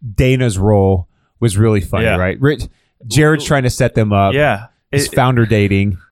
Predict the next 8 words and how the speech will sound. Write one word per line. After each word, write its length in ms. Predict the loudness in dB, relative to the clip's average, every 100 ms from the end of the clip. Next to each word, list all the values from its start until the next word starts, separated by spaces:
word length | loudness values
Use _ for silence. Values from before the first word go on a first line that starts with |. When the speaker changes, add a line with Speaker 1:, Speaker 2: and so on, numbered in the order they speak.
| _ _
Speaker 2:
it 120 | -8
was 480 | -2 -2 -2 -4 -12 _ _ _ -16
so 440 | -6 -2 -2 -4 0
awkward, 760 | 0 0 -6 -8 -6 -8 -14 -18 -20 -20 _
but, 400 | 2 2 2 -4 _ _ _ _ _ _
I 120 | -8
mean, 220 | -6 -8 -6
I 200 | -6